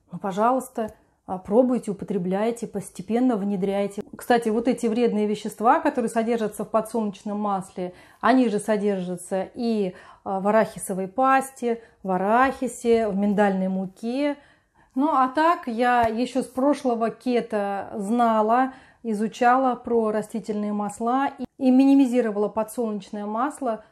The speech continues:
в своём питании. Но всё-таки оно присутствует. Гораздо в меньшей степени, но всё-таки присутствует. Про помидоры.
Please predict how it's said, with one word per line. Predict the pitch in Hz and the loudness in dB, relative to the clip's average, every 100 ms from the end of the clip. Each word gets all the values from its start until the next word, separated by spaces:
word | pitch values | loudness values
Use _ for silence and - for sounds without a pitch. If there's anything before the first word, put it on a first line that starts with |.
| _ | _
в | - | -6
своём | 220 220 247 233 | -2 0 -2 -2
питании. | 240 240 233 220 208 208 _ _ | -2 2 2 2 -4 -8 _ _
Но | 226 226 | -2 -2
всё-таки | - 277 311 - 226 | 0 0 0 -2 -2
оно | 214 214 262 262 _ | -2 0 -2 -4 _
присутствует. | 233 226 233 226 - 202 202 196 _ _ _ | -6 -6 -4 -8 -8 -6 -6 -8 _ _ _
Гораздо | 214 233 240 214 | 0 4 4 2
в | 220 | 0
меньшей | 277 339 277 | 0 -2 -10
степени, | - 233 214 202 196 | -8 -8 -8 -8 -10
но | 196 | -10
всё-таки | - 269 - | -8 -10 -10
присутствует. | 233 226 - 208 185 - 190 190 _ _ _ _ 220 | -8 -8 -8 -12 -12 -14 -14 -14 _ _ _ _ _
Про | 226 285 269 | 0 2 0
помидоры. | - 247 254 208 214 190 185 | -2 -2 0 -2 -6 -6 -12